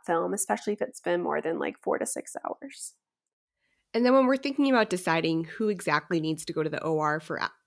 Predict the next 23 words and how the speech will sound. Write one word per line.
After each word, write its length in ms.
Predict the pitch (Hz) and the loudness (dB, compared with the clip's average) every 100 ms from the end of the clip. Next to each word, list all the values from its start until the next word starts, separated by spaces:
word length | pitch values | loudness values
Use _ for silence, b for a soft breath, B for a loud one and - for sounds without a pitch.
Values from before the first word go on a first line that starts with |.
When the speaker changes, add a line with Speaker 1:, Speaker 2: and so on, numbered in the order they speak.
| 185 | -6
Speaker 2:
evaluation, 960 | 175 165 160 156 156 160 - 160 160 160 B B B B - | -2 0 -2 -2 -4 -4 -4 -2 -4 -6 B B B B -2
what 160 | 262 | 0
happens 500 | 269 233 226 220 190 | 4 4 6 2 4
if 260 | 185 180 - | 2 0 -6
the 80 | 180 | -6
history 880 | 208 208 - 208 196 190 190 180 - | -2 -2 -2 0 0 0 0 -2 -2
is 200 | 170 160 | -4 -4
discordant 600 | 165 160 - 165 151 - | -8 -6 -4 0 0 0
with 140 | 160 | -6
the 80 | - | -8
physical 300 | 165 160 - | -8 -6 -6
exam 500 | 175 233 220 202 202 | -2 2 4 4 4
or 80 | 170 | 0
the 160 | - | 0
imaging? 680 | - 196 185 196 185 180 190 - | -2 -2 0 0 2 0 -4 -10
How 200 | - 233 | -2 2
do 60 | 254 | 4
you 60 | |
determine 400 | 226 196 196 180 | 4 0 0 0
who 160 | 175 180 | 2 0
needs 280 | 165 160 - | -2 -4 -8
to 80 | 160 | -6
go? 360 | 139 - - | -6 -6 -8